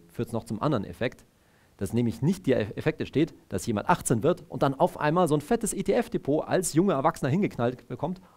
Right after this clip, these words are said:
und damit letztendlich ein bisschen halt überfordert ist. Sondern ich bin absolut dafür, auch als Eltern da eine gewisse Finanzbildungsaufgabe wahrzunehmen und die Jugendlichen frühzeitig an dieses ganze Thema Investieren und E T Fs heranzuführen. Erzählt mir doch mal unten in den Kommentaren,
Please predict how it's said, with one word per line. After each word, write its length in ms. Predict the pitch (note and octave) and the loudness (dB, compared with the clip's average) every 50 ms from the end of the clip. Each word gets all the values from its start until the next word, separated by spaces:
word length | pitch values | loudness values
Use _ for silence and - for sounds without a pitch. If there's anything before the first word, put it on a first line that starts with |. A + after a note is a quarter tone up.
| _ - | _ -10
und 180 | D3+ C3 - | -8 -8 -6
damit 220 | F2+ F#2+ A#2+ B2+ - | -6 -6 -6 -6 -8
letztendlich 440 | - F#2 - - - G2 G#2+ - | -10 -12 -10 -10 -10 -10 -10 -10
ein 60 | - G2 | -12 -12
bisschen 260 | G2 - - F#2+ G2+ | -14 -12 -12 -10 -10
halt 180 | G2+ B2 - - _ | -10 -10 -12 -14 _
überfordert 400 | - B2 - - G#2+ F#2+ F2+ E2+ | -6 -6 -2 0 2 0 0 0
ist. 220 | - D#2+ - - - _ _ _ _ _ _ _ | -4 -10 -16 -16 -20 _ _ _ _ _ _ _
Sondern 280 | - B2 D3 D#3 D3+ | 0 2 2 2 2
ich 100 | B2 - | 0 -4
bin 80 | - - | -4 -4
absolut 320 | - - - C3 C#3+ C#3 | -4 -4 -2 -6 -4 -4
dafür, 420 | C3+ A2+ - - B2+ C3+ C3+ C3 C3+ - - _ _ | -6 -6 -4 -2 0 0 0 0 -2 -6 -16 _ _
auch 240 | - A2 A2+ - - _ | -2 -2 -2 -2 -6 _
als 160 | - - - - | -18 -18 -16 -8
Eltern 400 | - C#3+ D#3+ D3 D#3 D3+ D3+ C#3 | -4 -4 0 2 2 2 2 0
da 100 | - F#2+ | -2 -4
eine 120 | F#2 F#2 | -4 -4
gewisse 400 | F#2 G#2+ F#2+ G2+ - - F2+ E2 - - - | -6 -6 -10 -10 -8 -8 -8 -8 -10 -14 -20
Finanzbildungsaufgabe 1300 | - - G#2 F#2 D#2+ E2+ G#2+ A2 - - C3 B2+ C3+ C3+ C3 - - A#2+ A2+ - - A2+ G#2+ A2 G#2 | -12 -8 -6 -4 -2 -2 -2 -4 -4 -4 -4 -2 -2 -4 -6 -6 -6 -6 -6 -4 -4 -2 -2 -2 -2
wahrzunehmen 600 | F#2 G2+ A2+ A2+ - - A2+ G#2+ A2 A2+ A#2 A#2 A#2 - - - _ _ _ _ _ | 0 0 0 -2 -2 -6 -6 -4 -2 -2 -2 -4 -6 -10 -20 -20 _ _ _ _ _
und 140 | - F2+ D#2+ | -16 -14 -14
die 80 | E2+ D#2+ | -6 -2
Jugendlichen 680 | G#2 D#3+ F#3 D#3+ D3 B2+ B2 A#2 - - B2+ A#2+ A#2+ - | 0 0 0 -2 -2 -4 -6 -6 -4 -6 -8 -8 -10 -14
frühzeitig 580 | - - - D3 D#3 - C3+ A#2+ A#2+ - - | -12 -6 -6 -6 -2 -2 -2 -2 -2 -4 -6
an 60 | F#2+ | -6
dieses 220 | F#2 F2+ E2+ E2+ - | -8 -8 -8 -8 -8
ganze 220 | - A2 - A#2+ | -8 -10 -10 -10
Thema 240 | - - B2+ A2+ G#2 | -8 -4 -2 -2 -2
Investieren 560 | - - G#2 F2+ F2+ - - - B2+ A#2+ A2 | -2 -4 -6 -8 -8 -8 -6 -4 -2 -2 -2
und 120 | G2+ F2+ F#2 | -2 -6 -10
E 60 | F2 | -12
T 120 | - - | -12 -10
Fs 200 | F2 F2 - - | -10 -10 -10 -10
heranzuführen. 520 | G2 E2+ E2+ E2 - - - - - - - _ _ _ _ | -8 -8 -6 -8 -8 -12 -18 -20 -20 -20 -20 _ _ _ _
Erzählt 280 | - - - - G#3+ A3 | -4 0 4 4 4 6
mir 60 | G#3+ | 6
doch 120 | F3 D#3 E3+ | 4 4 4
mal 180 | D#3+ D3 - - | 2 2 0 0
unten 220 | E3 E3 C#3 D3 | -4 -4 -2 0
in 60 | B2+ | 0
den 80 | A2 A2+ | 0 0
Kommentaren, 480 | - B2+ A#2 G#2+ C3+ C3+ D3+ D#3 D#3 | 0 -2 0 2 2 4 4 2 2